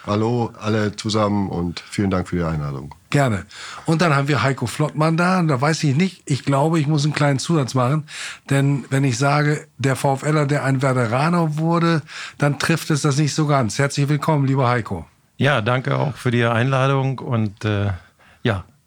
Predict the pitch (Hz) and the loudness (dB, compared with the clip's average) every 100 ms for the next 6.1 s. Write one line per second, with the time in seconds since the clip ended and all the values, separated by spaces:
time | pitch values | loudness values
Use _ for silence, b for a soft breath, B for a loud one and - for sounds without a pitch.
0 | B B 151 - 151 - - - _ - | B B -2 0 -2 -4 -12 -16 _ -10
1 | - 123 113 135 135 113 107 123 135 143 | -2 0 2 0 0 0 2 2 2 0
2 | 160 - _ _ _ _ 120 104 123 - | -2 -8 _ _ _ _ -4 -2 -4 0
3 | 135 127 131 139 - _ _ 220 107 107 | 0 2 2 -2 -8 _ _ -4 -2 0
4 | 104 101 117 170 151 151 117 104 123 117 | 0 0 -4 -8 -10 -6 -2 -2 0 2
5 | 113 104 107 - 98 107 107 120 104 101 | 2 0 -2 -2 0 0 -2 -6 -4 -2
6 | 98 | -2